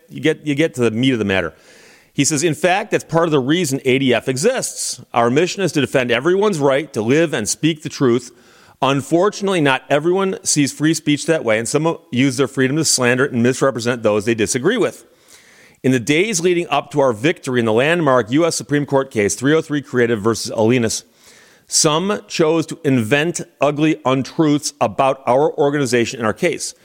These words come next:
The answer to these untruths isn't silence, it's more speech." So he's gonna respond, and I got no problem with that.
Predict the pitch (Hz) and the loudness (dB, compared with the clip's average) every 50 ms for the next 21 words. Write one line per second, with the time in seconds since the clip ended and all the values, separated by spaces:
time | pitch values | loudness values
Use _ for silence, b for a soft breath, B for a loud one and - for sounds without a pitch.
0 | B B B B B B B - _ - 127 135 165 190 - 202 190 170 151 151 | B B B B B B B -8 _ 0 0 2 0 0 2 0 2 2 2 0
1 | 127 - - 135 139 160 156 151 151 143 143 135 - - - 139 120 107 123 - | 0 0 0 0 0 0 0 0 2 2 2 0 -4 -2 0 0 0 0 -2 -6
2 | - - - 123 113 117 120 127 117 - - - 120 - 120 120 113 110 107 - | -4 -2 0 0 0 0 -2 -4 -6 -4 -4 -4 -4 -2 0 2 2 2 2 0
3 | - - 113 101 - - - - - 110 117 165 180 165 151 175 156 143 127 - | -2 -8 -10 -12 -12 -14 -10 -4 -2 0 2 2 2 2 0 0 0 0 -2 -2
4 | - - 101 92 87 85 85 - 120 160 185 185 190 185 165 - 151 127 110 101 | -2 -2 -2 -2 -2 -6 -6 -4 -2 -2 0 0 -2 -2 -2 0 0 0 0 -2
5 | 87 80 80 | -6 -8 -10